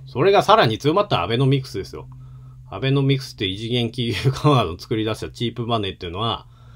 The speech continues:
あの、庶民にはいかないんですよ。もうその、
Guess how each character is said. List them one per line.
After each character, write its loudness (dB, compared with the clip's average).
あ -2
の、 -4
庶 4
民 4
に 4
は 4
い -2
か 0
な 2
い 0
ん -10
で -10
す -12
よ。 -12
も -10
う -8
そ -6
の、 -6